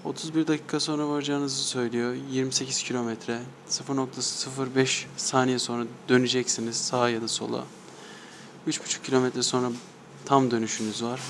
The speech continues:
Maksimum hızınızı verebiliyor. Hareketli ortalama kilometreniz,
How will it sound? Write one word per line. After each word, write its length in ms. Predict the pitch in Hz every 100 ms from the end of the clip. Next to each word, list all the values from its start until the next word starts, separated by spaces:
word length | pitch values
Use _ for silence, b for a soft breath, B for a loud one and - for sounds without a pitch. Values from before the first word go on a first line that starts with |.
| 131
Maksimum 400 | 135 - 139 131
hızınızı 380 | 123 127 120
verebiliyor. 480 | 127 123 117 113 113 131 B B B B -
Hareketli 420 | 123 123 120 127
ortalama 400 | 123 120 120 120
kilometreniz, 840 | 123 127 120 120 120 127 131 -